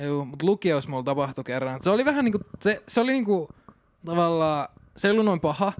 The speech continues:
mut se oli täysin itse aiheutettu. Ja s-, mä, mä tota, tää on tarina siitä, kun mä, mun sydän meni rikki ja samalla mä kidutin itteeni. <laughs> Mä oltiin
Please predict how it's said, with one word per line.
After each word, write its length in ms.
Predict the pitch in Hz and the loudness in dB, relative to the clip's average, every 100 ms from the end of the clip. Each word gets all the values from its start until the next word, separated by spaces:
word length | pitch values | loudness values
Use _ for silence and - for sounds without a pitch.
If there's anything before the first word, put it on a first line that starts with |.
| - _ _ - | -12 _ _ -10
mut 120 | 151 | -2
se 80 | 180 | -2
oli 80 | 170 | 0
täysin 460 | 214 220 190 165 - | 2 4 2 -2 -4
itse 460 | 180 - - 147 - _ _ _ _ | -4 -2 -2 -2 -4 _ _ _ _
aiheutettu. 960 | 151 156 160 143 135 135 - 147 139 135 - _ _ - | 0 2 2 -2 -4 -8 -8 -2 -2 -2 -10 _ _ -8
Ja 240 | 147 139 - _ - _ _ - | -6 -6 -10 _ -20 _ _ -18
s-, 100 | - - | -18 -10
mä, 240 | 170 160 - | -6 -6 -6
mä 360 | 160 165 156 147 | -4 -2 -2 -4
tota, 340 | 156 147 170 156 - - _ _ _ _ _ _ _ _ _ _ _ | -6 -2 -2 -2 -8 -18 _ _ _ _ _ _ _ _ _ _ _
tää 80 | 214 | -4
on 60 | 180 | 0
tarina 320 | 220 196 175 | 2 2 0
siitä, 340 | 208 185 160 | 0 0 -2
kun 160 | 151 156 | -4 -4
mä, 200 | 156 147 _ _ _ _ _ _ _ _ - | -4 -6 _ _ _ _ _ _ _ _ -12
mun 160 | 160 | -8
sydän 500 | 156 202 175 143 135 - _ _ _ _ - | -2 0 0 -2 -8 -18 _ _ _ _ -10
meni 180 | 147 147 | -4 -2
rikki 420 | 156 - - 131 - _ _ _ | -2 -6 -10 -12 -12 _ _ _
ja 60 | 131 | -6
samalla 280 | 151 147 135 | -2 0 -2
mä 80 | |
kidutin 440 | 131 117 143 120 117 | -4 -2 -2 -4 -10
itteeni. 420 | - - 120 120 - _ _ _ _ _ _ | -12 -10 -8 -8 -14 _ _ _ _ _ _
<laughs> 1120 | - - - - 190 - _ _ - - - - | -16 -12 -12 -12 -16 -16 _ _ -20 -18 -8 -2
Mä 80 | |
oltiin 280 | 180 196 185 | 2 2 0